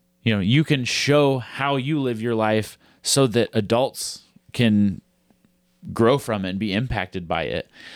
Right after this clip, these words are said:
Um, and when we did Student Sunday this past year, we had some students share about their experiences on impact trips.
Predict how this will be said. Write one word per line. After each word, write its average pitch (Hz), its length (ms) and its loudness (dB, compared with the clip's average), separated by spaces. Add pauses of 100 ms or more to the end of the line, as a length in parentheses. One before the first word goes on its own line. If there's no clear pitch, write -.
(200)
Um, 98 480 -2
and 117 180 4
when 113 140 4
we 120 120 4
did 123 560 2
Student 139 340 0
Sunday 127 320 2
this 98 160 -2
past 101 380 -4
year, 101 100 4
we 104 140 4
had 110 160 -2
some 98 120 -8
students 110 380 0
share 101 400 0
about 104 240 -2
their 113 100 2
experiences 101 520 -2
on 90 100 4
impact 98 320 0
trips. - 380 0